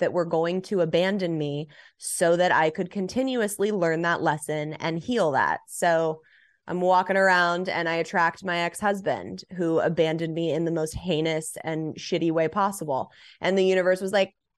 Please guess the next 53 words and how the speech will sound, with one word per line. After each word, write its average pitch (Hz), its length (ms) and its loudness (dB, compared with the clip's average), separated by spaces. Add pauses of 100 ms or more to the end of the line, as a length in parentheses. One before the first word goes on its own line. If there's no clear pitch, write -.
(120)
"Hey, 269 140 2
Gabrielle, 208 640 6
uh, 180 320 4 (380)
can 220 140 -4
we, 208 140 -2
are 170 120 4
we 185 100 2
ready 190 220 2
to 190 100 0
heal 196 240 2
that?" 233 140 4
And 214 80 0
I 220 40 0
was 220 80 -8
like, 233 120 -4
"No, 294 220 2
no, 285 140 4
I'm 226 200 0
good. 220 180 4
I'm 196 60 0
gonna 196 120 -4
go 202 120 2
over 185 120 -2
here, 180 200 -2
actually. 165 440 -4 (280)
And 214 180 2
I'm 226 80 2
gonna 220 180 4
attract 202 460 2
Javier, 190 720 2 (320)
who's 202 240 0
going 190 300 2
to," 185 400 2
like, 196 180 4
it's 208 120 -4
almost 220 300 -2
laughable 165 500 2
when 156 140 -2
you 156 100 -2
look 156 200 -2
at 156 80 0
it, 131 260 0
uh, 170 100 -2 (120)
like, 175 280 0 (200)
abandon 185 600 2
me 175 400 0 (160)
physically 180 680 -2
two 208 140 0
days 196 440 6
before 175 300 2
we're 170 100 6
getting 170 280 2
on 156 280 -2